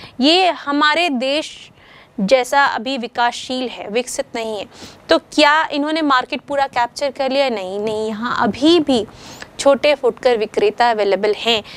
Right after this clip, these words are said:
जो कि इतनी बड़ी मात्रा में stock को maintain करके नहीं रख सकते। तो इस स्थिति में भी हम कह सकते हैं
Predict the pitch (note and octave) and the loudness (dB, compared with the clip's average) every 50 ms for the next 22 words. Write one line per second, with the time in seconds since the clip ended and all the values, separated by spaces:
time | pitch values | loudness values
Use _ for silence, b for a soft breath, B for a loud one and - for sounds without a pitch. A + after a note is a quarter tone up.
0 | B B B - F3+ F3 C#4 D4+ D#4+ D#4 - - C4+ A3+ - - C#4 D4 - E4 | B B B -6 -2 2 4 4 4 2 2 -2 -2 -2 -2 -2 -2 0 2 4
1 | F4 F#4 F#4 E4 B3+ C4 B3 B3 B3 A#3 A3 G#3+ G#3 G3+ - A3+ A3 A3 A3+ A#3 | 4 6 4 4 4 2 2 2 0 -2 -2 -2 -4 -4 -4 -4 -4 -2 -2 -4
2 | A#3+ A#3 A#3 - - - B3+ B3+ C4+ C4 _ - C#4 C4+ C4 A#3+ A3 G#3 G#3 G3+ | -4 -4 -6 -6 0 4 4 4 4 2 _ -10 -10 -8 -6 -6 -8 -8 -10 -10
3 | G3 G#3+ G#3+ A3 A3 G#3+ - - - - B3 C#4+ D4+ D#4+ F4 F4+ G#4 A#4 A4+ F#4 | -8 -8 -8 -8 -6 -8 -8 -8 -6 -6 -6 -4 0 0 2 4 4 4 4 4
4 | C4+ B3+ - - - - _ - - G3 F#3+ _ - A3 - - _ - - - | 2 0 -2 -16 -20 -20 _ -8 -6 -6 -6 _ -6 -6 -6 -6 _ -12 0 0
5 | G4 A4+ - - - - - - G#3 - - A3 G#3 G3+ F#3+ F#3+ F#3 E3+ E3 F3+ | 0 0 0 -4 -12 -6 -4 -4 -4 -2 -4 -4 -4 -2 -4 -4 -4 -4 0 2
6 | G#3 C4 F4+ B4+ B4+ B B B B B B - B3 A#3+ A#3+ A3 - D4 D4+ E4 | 4 4 4 4 0 B B B B B B -6 -4 -2 -2 -2 2 4 4 4
7 | G4 F#4+ - - A3 - - - - G3 F#3+ G3 B3+ - D#5 | 4 2 0 -2 -2 -4 -4 -8 -6 -6 -4 -2 0 -2 -2